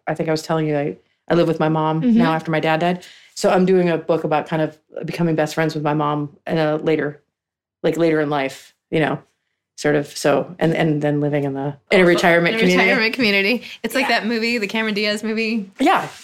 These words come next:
Speaker 1: In Her Shoes.
Speaker 2: In Her Shoes.
Speaker 1: It's, I,
Speaker 2: Jennifer
Speaker 1: I say I'm
Speaker 2: Lawrence.
Speaker 1: that mixed with Kramer from Del Boca Vista. Do you watch
Speaker 2: <laughs>
Speaker 1: Seinfeld?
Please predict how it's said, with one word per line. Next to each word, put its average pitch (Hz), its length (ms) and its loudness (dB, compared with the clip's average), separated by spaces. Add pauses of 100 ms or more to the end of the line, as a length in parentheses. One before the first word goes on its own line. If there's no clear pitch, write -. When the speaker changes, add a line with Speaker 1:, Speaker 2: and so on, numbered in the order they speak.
Speaker 1:
In 220 140 2
Her 226 100 2
Shoes. 233 220 -2
Speaker 2:
In 226 60 4
Her 247 120 4
Shoes. 170 400 -2
Speaker 1:
It's, 208 140 0
I, 214 180 2
Speaker 2:
Jennifer 208 300 -8
Speaker 1:
I 214 80 2
say 220 180 -2
I'm 247 60 2
Speaker 2:
Lawrence. 214 220 2
Speaker 1:
that 202 500 -2
mixed 190 300 -2
with 180 140 0
Kramer 180 340 0
from 165 280 -2
Del 156 220 0
Boca 156 260 -2
Vista. 143 440 -4 (200)
Do - 80 0
you 170 80 4
watch 170 100 2
Speaker 2:
<laughs> - 80 -8
Speaker 1:
Seinfeld? 175 440 0